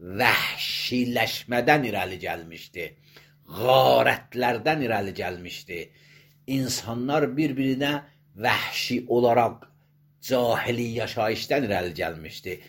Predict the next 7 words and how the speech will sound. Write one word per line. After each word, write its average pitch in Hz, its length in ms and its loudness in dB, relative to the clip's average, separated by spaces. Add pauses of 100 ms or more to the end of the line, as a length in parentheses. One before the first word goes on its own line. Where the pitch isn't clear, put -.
(120)
Deyir, 123 240 -2
bunların 120 320 2
sürmələri 110 1000 -2 (320)
göz - 280 -8
yaşıdır. - 340 -20 (1600)
Bu 196 280 4
vəziyyətdə 143 920 6